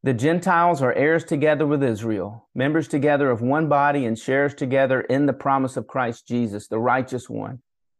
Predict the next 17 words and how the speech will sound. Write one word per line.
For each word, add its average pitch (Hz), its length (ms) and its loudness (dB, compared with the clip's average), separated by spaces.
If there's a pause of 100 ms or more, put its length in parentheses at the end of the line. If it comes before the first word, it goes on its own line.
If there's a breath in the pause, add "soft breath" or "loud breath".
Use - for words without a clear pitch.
(140)
that 117 200 0
the 120 120 0
Gentiles 143 600 2
would 127 120 -2
share 131 380 0
in 113 80 -2
all 156 260 4
the 160 100 2
promises 131 640 -2
of 113 180 0
the 113 80 -2
Jewish 131 300 0
scriptures - 480 -4
about 117 260 -2
the 117 60 -4
coming 117 320 -4
Messiah. 107 540 -4